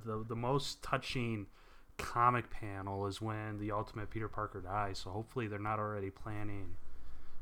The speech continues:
Tom Holland, uh, leaving the M C U anytime soon.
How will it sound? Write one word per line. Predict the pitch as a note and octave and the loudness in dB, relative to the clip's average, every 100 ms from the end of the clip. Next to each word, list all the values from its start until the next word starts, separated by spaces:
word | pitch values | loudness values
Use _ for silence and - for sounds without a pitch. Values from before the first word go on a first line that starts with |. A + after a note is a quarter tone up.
| - A#2 | 6 4
Tom | A2+ | 4
Holland, | A#2+ A#2 A#2 A2+ G#2 G#2 | 2 2 2 2 2 4
uh, | G#2 G#2 | 4 4
leaving | A2+ G#2+ G#2+ | 4 4 2
the | A2 | 2
M | G#2+ | 0
C | - G#2 | -4 -4
U | A2 C3 | -2 -2
anytime | G#2+ - G2+ F#2 | -4 -6 -8 -10
soon. | - F#2+ F#2+ | -10 -8 -8